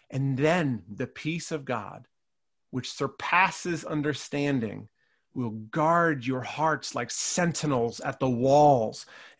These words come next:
of your hearts and your minds in Christ Jesus. I want to finish with one more quote from the Christian author Clarence Haynes. "Getting to this place of peace will not come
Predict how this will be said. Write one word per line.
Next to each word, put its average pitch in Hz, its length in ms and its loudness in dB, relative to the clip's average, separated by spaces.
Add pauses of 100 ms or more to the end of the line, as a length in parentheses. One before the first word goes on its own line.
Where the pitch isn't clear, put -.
(140)
of 123 160 0
your 127 140 2
hearts 151 580 4
and 123 140 -2
your 120 100 2
minds 123 520 0
in 117 180 -8
Christ 117 420 -2
Jesus. 110 420 -4
I 120 40 0
want 135 180 2
to 131 80 -2 (160)
finish 139 380 0
with 117 260 0 (300)
one 139 200 4
more 143 500 6
quote 127 380 4
from 123 380 -2 (200)
the 131 100 -6
Christian 131 340 -2
author 127 320 2
Clarence 127 460 0
Haynes. 110 420 -6 (1200)
"Getting 214 400 10
to 175 140 2
this 151 180 2
place 175 480 2
of 156 260 -2
peace - 480 -2 (840)
will 139 200 6
not 165 280 6
come 175 500 4